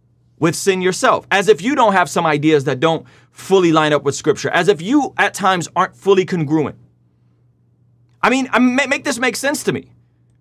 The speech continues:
Let's go to Ephesians chapter two. This is Ephesians chapter two, and we all know this. Hopefully you should know this. If you're a Christian, you should know this.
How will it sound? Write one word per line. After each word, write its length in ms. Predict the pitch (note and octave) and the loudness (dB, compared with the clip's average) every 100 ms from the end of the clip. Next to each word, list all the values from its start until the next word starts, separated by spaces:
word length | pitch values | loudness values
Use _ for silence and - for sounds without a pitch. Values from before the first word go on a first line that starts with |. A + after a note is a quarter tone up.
| _ - | _ -2
Let's 160 | A#3 | 0
go 100 | A#3+ | 4
to 100 | A#3 | 6
Ephesians 420 | G3 G3+ F3 E3+ - | 4 2 -4 -4 -2
chapter 280 | C#3+ C#3+ | -2 -2
two. 300 | C3 B2 F2+ - _ _ _ | -6 -6 -6 -12 _ _ _
This 120 | - A#3 | 0 0
is 60 | |
Ephesians 320 | B3 A#3+ G3 | -2 -4 -2
chapter 280 | - F3+ E3+ | 0 -2 -2
two, 160 | D3 D#3 | 0 2
and 100 | F3 | 2
we 120 | A#3+ | 4
all 120 | G#3 | 4
know 160 | F3 D#3 | 4 2
this. 200 | E3 D#3+ | 2 2
Hopefully 400 | E3+ F#3 F#3 D#3+ | 2 2 0 0
you 80 | D#3 | 0
should 180 | D#3 | -2
know 140 | C#3 C3+ | 0 0
this. 140 | - | -2
If 100 | - | -2
you're 120 | E3+ | -2
a 40 | - | 0
Christian, 360 | F#3+ F#3+ F#3 | 0 0 0
you 140 | E3 D#3+ | -2 -2
should 220 | - D3+ | -2 0
know 180 | D3+ E3+ | 0 2
this. 340 | C3+ - - | 0 0 -6